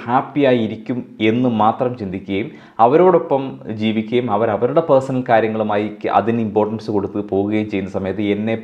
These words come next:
പരിഗണിക്കുന്നില്ല അല്ലെങ്കിൽ ഞാൻ ഒറ്റപ്പെട്ടു പോകുന്ന പോലെയൊക്കെയുള്ള ഒരവസ്ഥയിലേക്ക് മനസ്സ് പോവുകയും വീണ്ടും അൺഹാപ്പിയായി മാറുന്നു. നമ്പർ ഫോർ,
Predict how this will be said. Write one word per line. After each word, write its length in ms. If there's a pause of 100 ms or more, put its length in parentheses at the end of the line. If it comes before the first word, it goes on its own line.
പരിഗണിക്കുന്നില്ല 880 (400)
അല്ലെങ്കിൽ 320
ഞാൻ 120
ഒറ്റപ്പെട്ടു 340 (100)
പോകുന്ന 300
പോലെയൊക്കെയുള്ള 480
ഒരവസ്ഥയിലേക്ക് 680
മനസ്സ് 240
പോവുകയും 400
വീണ്ടും 340 (380)
അൺഹാപ്പിയായി 720
മാറുന്നു. 280 (1200)
നമ്പർ 300 (100)
ഫോർ, 200